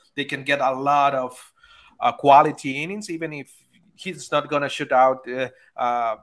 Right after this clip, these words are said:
a team, uh, ev-, every day, but he could get five, six innings of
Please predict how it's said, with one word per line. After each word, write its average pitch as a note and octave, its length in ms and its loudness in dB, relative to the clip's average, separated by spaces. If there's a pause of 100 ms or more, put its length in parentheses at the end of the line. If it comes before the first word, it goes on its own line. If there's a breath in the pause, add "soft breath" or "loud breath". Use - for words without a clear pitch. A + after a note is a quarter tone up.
(300)
a B2+ 100 -12
team, C3+ 340 -10
uh, C3 40 -12
ev-, B2 640 -8
every C3+ 280 -6
day, C3+ 240 2
but E3 160 -2
he E3+ 100 -6 (160)
could E3 220 -8
get D3 260 -2 (240)
five, G3 500 4 (400)
six - 520 -10
innings E3 360 -6
of D3+ 160 -8